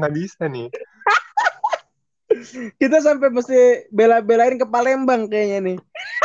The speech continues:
Speaker 2: <laughs>
Speaker 1: Ada jual satu di Palembang.
Speaker 2: Dari Palembang.
Speaker 1: Bekas
Speaker 2: Eh,
Speaker 1: lagi.
Speaker 2: ja-,
Speaker 1: Eh, baru ya?
Speaker 2: jangan
Speaker 1: Baru di
Speaker 2: nih.
Speaker 1: Palembang.
Speaker 2: Jangan kalau abis dari kita podcast, yang di Pam-, Palembang ada yang di, eh, embat orang lagi nih. <laughs>
Speaker 1: Ya, udah.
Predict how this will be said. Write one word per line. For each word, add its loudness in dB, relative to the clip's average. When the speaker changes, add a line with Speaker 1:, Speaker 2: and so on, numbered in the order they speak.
Speaker 2:
<laughs> -10
Speaker 1:
Ada 0
jual 4
satu -4
di 0
Palembang. -2
Speaker 2:
Dari -2
Palembang. 0
Speaker 1:
Bekas -8
Speaker 2:
Eh, 4
Speaker 1:
lagi. -2
Speaker 2:
ja-, -10
Speaker 1:
Eh, -2
baru -2
ya? -18
Speaker 2:
jangan -20
Speaker 1:
Baru 2
di -2
Speaker 2:
nih. -2
Speaker 1:
Palembang. -12
Speaker 2:
Jangan 2
kalau 4
abis -2
dari 0
kita 0
podcast, -2
yang 2
di -6
Pam-, -2
Palembang 0
ada -4
yang -4
di, -10
eh, -2
embat 2
orang 0
lagi -8
nih. -4
<laughs> -12
Speaker 1:
Ya, -14
udah. -2